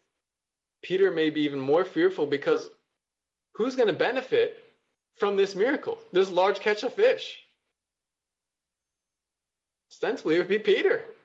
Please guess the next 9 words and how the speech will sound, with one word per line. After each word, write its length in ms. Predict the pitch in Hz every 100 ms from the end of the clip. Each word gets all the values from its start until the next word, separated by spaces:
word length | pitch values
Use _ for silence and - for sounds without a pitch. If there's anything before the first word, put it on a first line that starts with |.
| -
He's 180 | 180 -
the 100 | 220
fisherman, 500 | 185 - 330 165 123
right? 300 | 120 185 - - _ _ _ _ _ _ _ _ _ _ _
This 200 | 196 269
is 120 | 226 165
a 200 | 139 -
large 480 | 135 147 180 240 -
catch. 400 | - 185 208 -